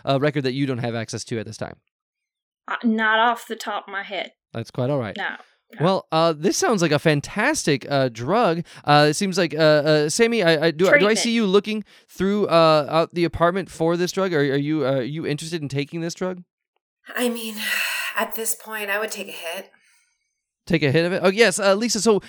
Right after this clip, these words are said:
Speaker 1: it, wh-, wh-, why did, uh, Sammy have to be taken to this location, to this furnished apartment for this drug? Why, why, why,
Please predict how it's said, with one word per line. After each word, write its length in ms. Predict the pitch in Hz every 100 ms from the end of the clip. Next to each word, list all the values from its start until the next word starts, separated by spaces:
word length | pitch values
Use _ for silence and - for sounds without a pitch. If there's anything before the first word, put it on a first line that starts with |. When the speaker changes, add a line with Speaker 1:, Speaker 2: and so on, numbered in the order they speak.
| -
Speaker 1:
it, 180 | 190 196
wh-, 240 | 196 202 165 156 -
wh-, 200 | 180 -
why 260 | - 190 254
did, 180 | 285 214
uh, 240 | 180 170 165
Sammy 340 | 214 208 185
have 120 | 180
to 80 | 165
be 100 | 160
taken 320 | 175 175 165
to 140 | 143 175
this 200 | 156 147
location, 440 | 143 143 156 139
to 80 | 139
this 140 | 135 131
furnished 340 | 175 165 -
apartment 420 | 143 151 131 123 - -
for 440 | _ - 156 175 139
this 220 | 123 123
drug? 300 | - 127 104
Why, 300 | 123 143 143
why, 440 | 110 139 143 143 -
why, 340 | 127 143 151